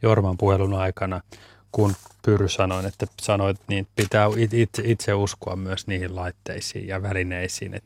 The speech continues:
et jos sinne menee kalastamaan eikä itse usko siihen, että saa yhtään kalaa, niin todennäköisesti myös ei, ei saa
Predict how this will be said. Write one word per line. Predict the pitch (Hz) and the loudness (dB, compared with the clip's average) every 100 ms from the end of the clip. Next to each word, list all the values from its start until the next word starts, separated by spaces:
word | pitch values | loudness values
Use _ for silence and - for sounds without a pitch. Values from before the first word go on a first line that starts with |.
| - | -6
et | 104 - | -6 -2
jos | 101 | -4
sinne | - 104 101 | -2 0 2
menee | 104 107 101 98 - - - - - _ | 4 4 4 4 0 -18 -20 -20 -20 _
kalastamaan | - 110 104 - - 101 98 | 4 6 6 4 0 2 2
eikä | 95 98 101 | 0 2 2
itse | 107 110 - 98 | 4 2 0 0
usko | 107 - - | 0 0 -4
siihen, | - 107 92 | -2 0 0
että | 90 - | -2 -4
saa | 95 95 | -4 0
yhtään | 95 87 - 90 | 0 -2 -2 -4
kalaa, | 87 98 92 87 | -2 -2 -2 -2
niin | 87 | -4
todennäköisesti | - 95 90 92 87 - | -4 -4 -4 -6 -6 -6
myös | 95 92 | -4 -4
ei, | - 92 - - | -6 -8 -6 -4
ei | |
saa | - 92 85 | -2 -4 -6